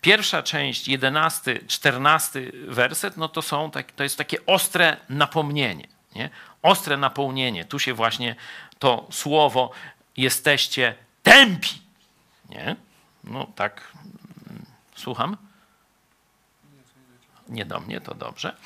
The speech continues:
E, następnie szósty rozdział, pierwsze trzy wersety, czyli od jeden do trzy, to jest wezwanie, nie? Że on ich, tak więc, no, jesteście tępi, no to trzeba coś z tym zrobić, nie? To jest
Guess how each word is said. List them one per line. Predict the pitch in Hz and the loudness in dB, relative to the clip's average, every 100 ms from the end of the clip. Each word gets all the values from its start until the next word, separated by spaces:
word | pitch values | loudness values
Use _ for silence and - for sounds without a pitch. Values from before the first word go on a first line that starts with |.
| - - - - - | -12 -10 -10 -8 -8
E, | - 113 110 | -2 0 0
następnie | 120 143 - 233 233 208 - | 2 2 2 -2 -2 -4 -2
szósty | - - 262 - 131 110 | -2 0 0 0 -4 -4
rozdział, | - 117 170 - 127 | -2 2 2 2 -2
pierwsze | - 147 139 - | 0 -2 0 -2
trzy | 123 - 233 | 0 2 2
wersety, | 196 147 - 143 - | 2 0 0 -4 -6
czyli | - - 107 | -8 -6 -4
od | 101 | 0
jeden | 131 180 143 | 0 2 0
do | 113 | -4
trzy, | 110 - 160 220 - - - | -6 -4 -4 -4 -8 -14 -2
to | |
jest | 185 208 - - _ | -2 -2 -8 -20 _
wezwanie, | - 101 202 185 196 156 92 - - _ - | -2 4 6 6 6 6 2 -12 -20 _ -10
nie? | 92 208 - - - | -6 -6 -8 -20 -8
Że | - 143 | -2 0
on | 156 | 0
ich, | 156 - - _ - | -4 -6 -12 _ 4
tak | - 190 | 6 6
więc, | 160 247 262 - | 4 2 2 -6
no, | 127 127 | -4 -4
jesteście | 120 160 - 226 - 147 | 4 4 8 6 6 0
tępi, | - 208 240 175 269 381 - - _ | 6 8 8 4 2 2 -6 -20 _
no | 110 123 | -10 -8
to | - | 0
trzeba | - 247 269 | 6 10 10
coś | - 196 | 8 0
z | - | -2
tym | 160 139 | -6 -4
zrobić, | 120 98 - - - - | -4 -4 -6 -16 -16 -10
nie? | 104 | -8
To | - | -6
jest | 151 | -8